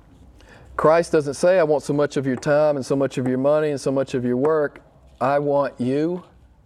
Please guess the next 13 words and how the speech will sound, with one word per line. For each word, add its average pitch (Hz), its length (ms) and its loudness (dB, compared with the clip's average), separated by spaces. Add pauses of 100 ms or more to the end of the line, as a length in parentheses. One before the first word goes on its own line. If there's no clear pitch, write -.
(720)
I've 143 220 0
not 160 180 -2
come 160 220 -2
to 143 60 -6
torment 175 420 -2
your 160 100 -2
natural 151 360 -2
self. 151 400 -2
I've 156 180 -4
come 160 180 -4
to 147 80 -2
kill 170 280 -4
it. 139 160 -4